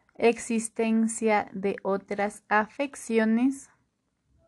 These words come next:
Expectativas del paciente. Entre los posibles tratamientos o ayudas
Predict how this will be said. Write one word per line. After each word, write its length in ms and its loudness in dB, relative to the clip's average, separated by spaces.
Expectativas 1300 0
del 420 2
paciente. 880 -2
Entre 640 4
los 240 2
posibles 960 -4
tratamientos 1200 0
o 180 4
ayudas 760 -2